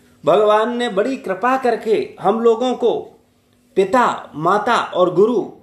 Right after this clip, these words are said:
इनके रूप में अपने प्रतिनिधि दिए हुए हैं। और अगर हम घर, परिवार, समाज, मंदिर, सेवा, जहाँ भी रहें, वहाँ रहते हुए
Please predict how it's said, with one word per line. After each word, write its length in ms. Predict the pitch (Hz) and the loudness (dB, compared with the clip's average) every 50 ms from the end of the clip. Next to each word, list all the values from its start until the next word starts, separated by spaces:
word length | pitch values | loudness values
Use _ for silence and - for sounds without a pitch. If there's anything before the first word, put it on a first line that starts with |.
| _ _ _ _ _ _ _ _ | _ _ _ _ _ _ _ _
इनके 360 | 185 208 233 233 233 269 262 240 | 0 0 0 0 -2 0 0 0
रूप 260 | 202 220 247 - 240 233 | 0 -2 -4 -6 -6 -4
में 180 | 247 226 - | -4 -4 -2
अपने 320 | - 180 - - 233 240 226 | -2 -4 -2 -2 -4 -4 -4
प्रतिनिधि 540 | - - 185 180 190 202 214 220 208 269 | -2 -4 -4 -2 0 2 2 2 2 2
दिए 260 | 294 254 269 233 214 196 | 0 0 0 2 2 2
हुए 220 | 165 147 143 139 | 2 0 -2 -4
हैं। 360 | 139 127 127 - - _ _ _ _ _ _ _ _ | -4 -8 -14 -18 -20 _ _ _ _ _ _ _ _
और 120 | 147 156 151 | -2 -2 -2
अगर 360 | - 165 165 170 220 214 226 | 0 -2 2 2 4 4 2
हम 520 | 202 185 214 233 240 247 254 - - - _ _ _ _ _ _ 151 | 2 0 -2 -4 -4 -8 -10 -14 -18 -20 _ _ _ _ _ _ 0
घर, 320 | 143 180 220 233 196 196 | 2 4 4 4 2 2
परिवार, 680 | - - - 170 170 180 185 196 214 226 214 185 - - - | -2 -4 -6 -4 -4 -2 -2 -2 -2 -2 -2 -4 -6 -8 -8
समाज, 400 | 170 180 190 208 226 226 196 - - - - _ _ _ _ | -6 -4 -2 -2 -2 -2 -4 -6 -10 -16 -20 _ _ _ _
मंदिर, 480 | 151 147 165 202 226 226 240 220 165 - | -4 -2 -2 -2 0 2 0 0 0 -4
सेवा, 720 | - - - - - - 190 196 202 226 220 190 - 151 156 | -10 -16 -20 -20 -6 -4 -2 0 2 0 0 0 -2 -2 0
जहाँ 300 | 202 196 208 269 302 285 | 0 2 2 2 2 2
भी 120 | 320 302 | 0 0
रहें, 440 | 269 233 190 208 196 156 131 - - - _ _ - _ _ _ _ - | 0 0 0 0 -2 -4 -6 -10 -18 -20 _ _ -20 _ _ _ _ -4
वहाँ 280 | 160 160 175 196 214 190 | 0 0 2 2 2 2
रहते 280 | 170 160 160 160 226 | 0 0 0 2 2
हुए 320 | 220 202 202 233 233 247 | 2 2 2 2 0 0